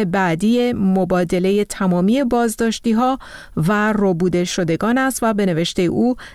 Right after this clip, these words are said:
اقدامات مربوط به آن در حال انجام است. دیدبان حقوق بشر سوریه که مقر آن در بریتانیا است،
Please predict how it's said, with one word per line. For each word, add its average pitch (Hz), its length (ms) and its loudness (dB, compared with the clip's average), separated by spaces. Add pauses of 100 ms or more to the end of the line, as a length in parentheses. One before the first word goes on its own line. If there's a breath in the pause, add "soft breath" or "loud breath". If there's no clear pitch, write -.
(120)
اقدامات 202 640 0
مربوط 190 440 0
به - 100 -4
آن 196 300 2
در 170 200 0
حال 170 460 0
انجام 160 440 -2
است. - 300 -6 (400 loud breath)
دیدبان 247 520 0
حقوق 208 440 0
بشر 196 480 0
سوریه 202 460 0
که 254 180 -2
مقر 202 360 2
آن 190 200 2
در 190 200 0
بریتانیا 190 580 0
است، - 180 -4